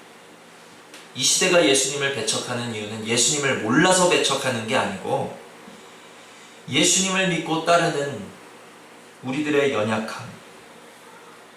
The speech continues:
예수님을 믿고 따르는 사람들의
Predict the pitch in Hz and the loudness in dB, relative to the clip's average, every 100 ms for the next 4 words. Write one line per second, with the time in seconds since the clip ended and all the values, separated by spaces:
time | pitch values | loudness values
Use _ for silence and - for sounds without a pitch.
0 | - - - 156 180 190 196 190 160 - | -20 -16 0 2 2 2 2 2 0 2
1 | 180 180 175 175 170 165 165 165 143 127 | 2 6 6 6 4 2 2 2 0 0
2 | 120 - - | 0 0 -4